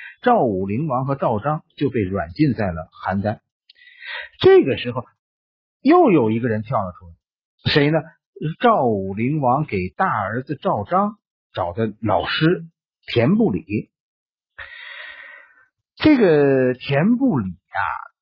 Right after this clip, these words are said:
他的身份可有点特殊。田部里是宋国的士大夫，是吧？当时，呃，天下很混乱，经常有这种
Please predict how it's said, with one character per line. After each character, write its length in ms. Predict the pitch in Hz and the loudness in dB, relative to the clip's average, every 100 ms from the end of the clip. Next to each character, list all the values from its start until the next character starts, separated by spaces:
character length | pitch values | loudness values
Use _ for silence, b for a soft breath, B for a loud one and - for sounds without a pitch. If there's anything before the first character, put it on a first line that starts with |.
| _ _ | _ _
他 320 | - 208 214 | -2 0 0
的 100 | 156 107 95 - | 0 -2 -2 -2
身 200 | - 123 113 | 0 0 -2
份 180 | 104 | -4
可 140 | 92 95 | -6 -8
有 180 | 92 98 | -6 -4
点 120 | 78 | -6
特 180 | - 80 | -8 -10
殊。 180 | - - - - | -12 -20 -8 -2
田 260 | 147 277 | 0 2
部 220 | 302 277 | 2 0
里 100 | 120 - - | 0 -6 -10
是 180 | 147 | -6
宋 300 | 143 - 359 359 127 78 | -6 -2 2 4 4 -2
国 240 | - - - | -12 -20 -20
的 60 | - _ _ | -20 _ _
士 220 | - - | -6 -2
大 280 | 95 - - _ _ _ | -2 -2 -8 _ _ _
夫， 60 | - | -8
是 40 | |
吧？ 80 | 87 | -6
当 300 | - 147 175 | -2 -2 -2
时， 300 | 170 107 - b b b _ | -4 -6 -8 b b b _
呃， 340 | - - - - | -4 -4 -4 -2
天 240 | 139 127 | 0 0
下 100 | 110 92 - | -2 -6 -6
很 140 | 104 | -8
混 200 | - - | -8 -12
乱， 160 | 92 98 - | -12 -12 -14
经 300 | - 131 139 | -6 0 2
常 240 | 113 101 | 2 0
有 160 | 104 76 | 0 -2
这 140 | - 101 | -6 -8
种 180 | 69 | -8